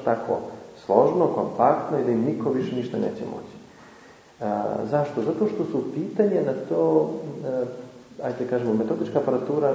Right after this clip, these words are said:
na tom času bila adekvatna i slušao sam vjeroučitelja koji je upotrebio tu priču i dobio je rezultate, tako da nema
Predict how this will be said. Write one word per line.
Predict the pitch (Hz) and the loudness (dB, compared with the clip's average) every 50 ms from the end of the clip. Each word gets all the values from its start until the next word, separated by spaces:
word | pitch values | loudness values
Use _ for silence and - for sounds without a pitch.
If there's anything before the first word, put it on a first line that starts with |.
| - 123 | 0 -2
na | 117 | -2
tom | - - 151 143 143 - | -2 -2 -2 -2 -2 -2
času | 139 139 135 - 127 120 | -4 -4 -4 -4 -4 -4
bila | 127 127 127 | 0 2 2
adekvatna | 113 107 107 104 - 110 123 143 156 - - 123 113 107 - - - - - - - - - 117 | 2 2 2 0 -2 0 2 2 2 2 0 -2 -4 -4 -4 -6 -10 -12 -14 -16 -18 -12 -6 -2
i | 110 113 110 107 110 - - 110 110 - | 0 0 0 0 -2 -4 -8 -8 -8 -6
slušao | - 170 165 - 147 123 113 | -6 -6 -2 2 2 2 4
sam | - - 110 107 104 | 2 0 0 0 2
vjeroučitelja | 107 110 123 131 131 - - - 123 117 113 - - | 2 2 2 2 0 0 -2 0 0 0 0 0 0
koji | 113 113 | 0 2
je | 110 110 113 110 - - | 2 2 2 0 0 -2
upotrebio | 113 113 110 113 113 117 110 110 107 - | -4 -2 2 4 4 4 4 4 2 0
tu | 120 - - | 0 -2 -2
priču | - 127 156 151 - - 143 135 - - - - - - - - - - 135 | -2 -2 -2 -2 -4 -4 -4 -4 -6 -6 -10 -14 -16 -18 -18 -20 -16 -8 -4
i | 120 120 123 - - - - | 0 0 0 0 -2 0 2
dobio | 110 104 104 107 101 | 2 4 4 4 2
je | 98 | 2
rezultate, | 98 95 98 101 - - 95 98 110 131 123 - - 131 123 - - - - - - - - | 2 0 -2 -2 -2 -2 0 0 0 0 0 -2 -4 -4 -4 -6 -8 -10 -14 -16 -18 -16 -16
tako | - - - - | -12 -4 -2 0
da | - - 196 | 0 0 0
nema | 87 90 92 98 113 143 165 - - - | -2 -2 -4 -2 -2 -2 -2 -2 -2 -4